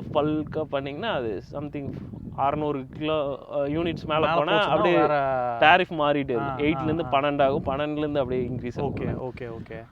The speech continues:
Speaker 1: அதை பேஸ் பண்ணி இப்போதைக்கு அந்த அளவுக்கு எக்ஸாக்ட்டா ரீடிங்லாம் நான் இன்னும் கால்குலேட் பண்ணலைங்க.
Speaker 2: ஓகே. ஆனா வந்து நீங்க சொன்ன கணக்குப்படி பார்த்தா ஒரு எட்டு ரூபா வருது ஒரு யூனிட்டுக்கு அப்படிங்கும்போது பத்து யூனிட்டுக்கு எண்பது ரூபா, இன்னொரு நாற்பது ரூபா சேர்த்து நூத்தி இருபது ரூபால இருந்து நூத்தம்பது ரூபாக்குள்ள எக்ஸ்பெக்ட் பண்ணலாமா?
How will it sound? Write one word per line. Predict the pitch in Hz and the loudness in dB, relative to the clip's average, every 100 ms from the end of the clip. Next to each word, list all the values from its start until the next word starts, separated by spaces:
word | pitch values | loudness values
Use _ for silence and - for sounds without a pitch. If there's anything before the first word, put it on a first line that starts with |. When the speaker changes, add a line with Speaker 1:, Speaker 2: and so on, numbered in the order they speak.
| - | -16
Speaker 1:
அதை | - 131 175 | 0 2 4
பேஸ் | 160 165 165 - | 2 0 -2 -6
பண்ணி | 165 160 190 185 151 127 120 - - - 131 | -8 -4 -2 -2 -2 -4 -8 -12 -16 -14 -10
இப்போதைக்கு | 143 135 170 196 185 | -10 -4 -2 0 0
அந்த | 147 147 | 2 0
அளவுக்கு | 160 139 | 0 -4
எக்ஸாக்ட்டா | 139 160 165 170 - 247 240 208 180 | 2 6 6 4 4 6 8 6 6
ரீடிங்லாம் | 160 156 170 165 160 156 170 | 4 2 0 -2 -2 -2 0
நான் | 147 123 | -2 -4
இன்னும் | 123 127 120 107 123 | -4 -6 -6 -8 -10
கால்குலேட் | 113 123 - 131 - | -10 -8 -8 -10 -10
பண்ணலைங்க. | 117 117 113 117 - 147 | -8 -8 -8 -8 -10 -12
Speaker 2:
ஓகே. | 131 - 127 | -12 -8 -6
ஆனா | 127 180 | -4 -2
வந்து | 180 185 | -4 -6
நீங்க | 156 | -8
சொன்ன | 151 165 190 | -6 -6 -4
கணக்குப்படி | 156 165 160 160 | -4 -4 -4 -6
பார்த்தா | 156 151 175 208 190 131 - - - | -2 -2 0 0 2 0 -4 -20 -8
ஒரு | 139 135 131 123 120 117 | -2 0 2 2 0 0
எட்டு | 135 - 180 | -4 0 2
ரூபா | 202 | 2
வருது | 185 170 | 2 0
ஒரு | 160 147 | -2 -2
யூனிட்டுக்கு | 160 160 156 156 | -4 -6 -4 -4
அப்படிங்கும்போது | 143 143 139 147 214 202 151 131 | -4 -6 -6 -4 -4 -4 -6 -6
பத்து | 139 127 156 | -6 -4 -4
யூனிட்டுக்கு | 170 175 160 | -4 -6 -4
எண்பது | 151 156 151 | -4 -2 -2
ரூபா, | 147 185 | -2 -2
இன்னொரு | 165 147 143 | -2 -6 -6
நாற்பது | 139 147 151 | -4 -4 -6
ரூபா | |
சேர்த்து | 151 170 185 | -6 -6 -6
நூத்தி | 190 170 | -2 0
இருபது | 160 170 | 0 0
ரூபால | 220 | -2
இருந்து | 190 | -6
நூத்தம்பது | 170 160 151 151 | -6 -4 0 2
ரூபாக்குள்ள | 180 - 160 151 | 0 0 -2 -2
எக்ஸ்பெக்ட் | 135 151 - | -2 -8 -8
பண்ணலாமா? | 139 131 135 | -8 -8 -6